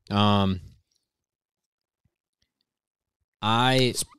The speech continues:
Speaker 2: probably
Speaker 1: so
Speaker 2: something we all
Speaker 1: not
Speaker 2: struggle with.
Speaker 1: as an athletic trainer, I got hooked up with,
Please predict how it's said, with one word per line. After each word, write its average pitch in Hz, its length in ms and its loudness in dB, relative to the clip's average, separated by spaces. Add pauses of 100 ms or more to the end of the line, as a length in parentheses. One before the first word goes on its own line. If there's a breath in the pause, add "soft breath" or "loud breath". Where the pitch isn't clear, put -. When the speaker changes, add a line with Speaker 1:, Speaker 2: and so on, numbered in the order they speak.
(140)
Speaker 2:
probably 180 220 2
Speaker 1:
so 123 200 6
Speaker 2:
something 135 160 6
we 127 60 2
all 127 80 4
Speaker 1:
not 135 280 6
Speaker 2:
struggle 135 380 0
with. 113 300 -6 (880 loud breath)
Speaker 1:
as 127 280 0
an 127 100 0
athletic 110 340 0
trainer, 98 480 -2 (2000)
I 104 160 0
got 110 180 0
hooked - 340 -6
up 95 260 -6
with, 87 360 -10